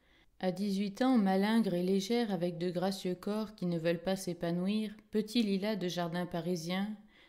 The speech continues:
elles ont mis en exploitation leur misère, en ouvrières ingénieuses.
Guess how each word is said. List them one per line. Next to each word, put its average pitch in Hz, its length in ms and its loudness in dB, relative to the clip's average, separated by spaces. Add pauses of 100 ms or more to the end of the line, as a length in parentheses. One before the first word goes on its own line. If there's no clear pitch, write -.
(140)
elles 190 280 2
ont 214 80 2
mis 233 180 4
en 190 140 2
exploitation 190 760 -2
leur 180 220 2
misère, 170 600 0 (280)
en 196 180 6
ouvrières 190 640 0
ingénieuses. 170 840 -2